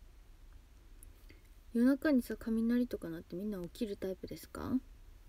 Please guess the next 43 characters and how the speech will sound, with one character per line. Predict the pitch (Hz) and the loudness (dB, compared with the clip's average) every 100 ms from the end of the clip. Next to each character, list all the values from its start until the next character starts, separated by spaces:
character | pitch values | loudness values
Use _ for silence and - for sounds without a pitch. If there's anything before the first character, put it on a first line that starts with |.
| - - - - - - - - | -20 -20 -20 -20 -18 -18 -10 -4
私 | 262 - | -2 0
は | 285 | 2
全 | 214 208 - 285 | 2 -2 -4 -4
く | - 294 - - - - - | 0 -2 -4 -12 -20 -18 -4
び | 247 | -4
く | - | -4
と | - 330 | 2 4
も | 247 | 4
し | - | 0
な | 208 | -6
い | - | -6
で | - | -8
す | - - | -12 -12
よ。 | 269 254 - - - - - - - - - - | -12 -12 -16 -20 -20 -20 -20 -20 -20 -20 -20 -20
ち | - | -12
ゃ | 226 | -10
ん | |
と | 226 | -8
ぐ | 214 | -8
っ | |
す | - - 262 | -10 -4 -2
り | 196 | -2
寝 | |
て | 185 196 | -6 -8
ま | 190 - | -8 -10
す | - | -16
か | - | -18
ら。 | - - - - - - - - - - - - - - - - - - - - - 233 | -18 -20 -20 -20 -20 -20 -20 -20 -20 -20 -20 -20 -20 -20 -20 -20 -20 -20 -20 -20 -6 -2
う | |
ん。 | 220 214 220 - - - - - - - - - - - - - - - - - - - - - - - - - - - - - | -2 -2 -8 -16 -20 -20 -20 -20 -20 -18 -18 -18 -20 -20 -20 -20 -20 -20 -20 -20 -20 -20 -20 -20 -20 -20 -20 -20 -20 -20 -20 -16
帰 | - | 8
宅 | 339 330 | 10 12
遅 | 330 349 | 10 10
か | 359 | 8
っ | |
た | - 285 | 6 4
か | 247 | 4
ら | |
直 | - - 269 | 0 -4 -4
撃 | 269 - 302 | -4 -2 -2
だ | |
っ | 302 | -2
た。 | - | -6